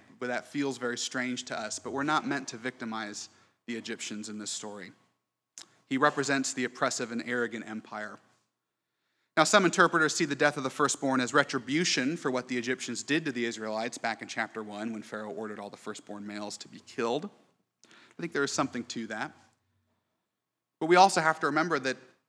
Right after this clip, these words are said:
this didn't have to happen. Pharaoh, presumably, could have made d-, different decisions, right? Any of the Egyptians, and we don't know, maybe they did, could have also painted their doors with blood. It wasn't inevitable.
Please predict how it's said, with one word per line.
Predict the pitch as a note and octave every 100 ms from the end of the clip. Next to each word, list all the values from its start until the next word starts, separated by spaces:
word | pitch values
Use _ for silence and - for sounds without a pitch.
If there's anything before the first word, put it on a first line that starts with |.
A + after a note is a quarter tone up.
| _ _
this | D3
didn't | D3 F#3 C#3
have | - E3 -
to | D3+
happen. | D#3 G3+ - - - - - _ _ _ _ _
Pharaoh, | D3 E3 C3+ C3 - - _ _ _ _ _ _ -
presumably, | B2 D3+ C3+ A#2+ B2+
could | C#3 F#3+ F#3+
have | C3 A#2+ C3
made | C3 A#2+
d-, | A#2+
different | A#2+ C3+ - G#2+
decisions, | G#2+ - G#2+ D3+ F3 -
right? | A#2+ C3+ -
Any | D#3+ F3+
of | D3
the | B2
Egyptians, | A2+ B2 - G#3+ F#3+
and | F3
we | D#3+
don't | D3 C3
know, | B2+
maybe | C#3+ B2+
they | B2 B2
did, | B2 D3+ A#2 - - _
could | F3+ F3
have | C#3+ C3+
also | C3 C3+ -
painted | C3 C3 A#2+ A2+
their | A#2
doors | A2+ A2+ G#2+
with | A2
blood. | - G2+ A2 C#3+ _ _ _ _ _ _ -
It | D#3+
wasn't | F#3 F3+ D3
inevitable. | D3 A#2 A2 G#2+ A2